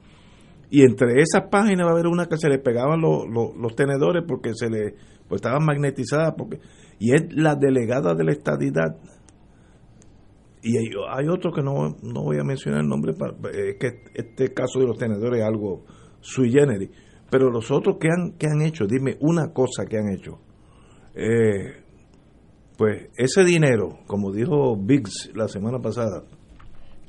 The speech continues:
Puerto, eh, Puerto Rico carece de talento administrativo. Ese dinero, esos millones de dólares que estamos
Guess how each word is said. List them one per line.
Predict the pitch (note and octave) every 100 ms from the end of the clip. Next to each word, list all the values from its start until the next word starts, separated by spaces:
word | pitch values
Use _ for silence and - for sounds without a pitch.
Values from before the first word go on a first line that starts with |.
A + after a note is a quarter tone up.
| - - - -
Puerto, | G2 F#2 G2 -
eh, | F2+
Puerto | G#2 F2+
Rico | G2 A2 C3+
carece | A#2+ G#2 A2+
de | C#3+ A#2
talento | F#2 G#2 A2 C3+
administrativo. | C3 A#2+ A2+ B2+ C#3+ - - - - - -
Ese | D3 E3 G3+ F#3
dinero, | D3 A#2+ C#3+ A2 G#2+
esos | A2+ E3
millones | D3 C3+ D3
de | C3+
dólares | D3 C#3 C3+
que |
estamos | G#2 A#2 B2 E3